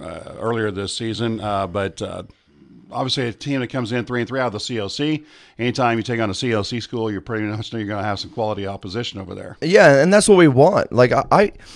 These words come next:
Speaker 2: I wanted this for our girls. I, I know Carthage is a Class six school. They, they play in the C O C. Uh, but i-,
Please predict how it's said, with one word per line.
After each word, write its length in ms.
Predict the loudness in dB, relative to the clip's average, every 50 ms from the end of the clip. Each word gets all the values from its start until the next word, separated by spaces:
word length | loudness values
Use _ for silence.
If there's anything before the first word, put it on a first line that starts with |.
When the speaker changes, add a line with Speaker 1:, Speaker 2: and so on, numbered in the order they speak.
| -20 -4
Speaker 2:
I 140 | 2 4 4
wanted 440 | 4 6 6 6 6 6 6 4 2
this 160 | 0 -2 -2
for 180 | 0 2 4 4
our 120 | 4 2
girls. 360 | 0 0 2 4 6 6 8
I, 320 | 6 6 6 6 6 6 6
I 20 |
know 220 | 6 6 6 4 4
Carthage 420 | 4 6 6 6 6 4 0 -2
is 100 | -2 -2
a 60 | -2
Class 400 | -2 2 4 6 6 6 4 0
six 220 | -2 -2 -2 -2 -4
school. 360 | -2 2 4 6 6 6 6
They, 160 | 4 4 2
they 200 | 2 2 2 2
play 240 | 2 4 4 4 4
in 60 | 4
the 100 | 2 -2
C 240 | -2 0 2 4 4
O 100 | 4 4
C. 420 | 2 -2 -2 -2 0 0 -2 -2 -6 -12 -20 -20 -20 _ -2
Uh, 380 | 2 4 6 6 6 6 4 2 -2 -8 _ -6
but 200 | -2 -2 0 0
i-, 60 | -2